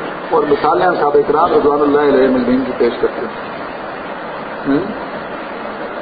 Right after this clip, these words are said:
عبد الرحمان بن عوف رضی اللہ کتنا مال تھا، ہوں؟ عبداللہ زبیر،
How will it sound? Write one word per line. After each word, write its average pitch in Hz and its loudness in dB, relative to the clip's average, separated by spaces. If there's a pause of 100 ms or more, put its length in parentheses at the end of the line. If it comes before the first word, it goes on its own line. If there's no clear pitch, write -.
(760)
عبد 135 6
الرحمان 143 4
بن 139 2
عوف 139 6
رضی 139 4
اللہ 135 6
کتنا 143 2
مال 135 2 (100)
تھا، 127 2 (680)
ہوں؟ 127 0 (1000)
عبداللہ 139 4
زبیر، 143 4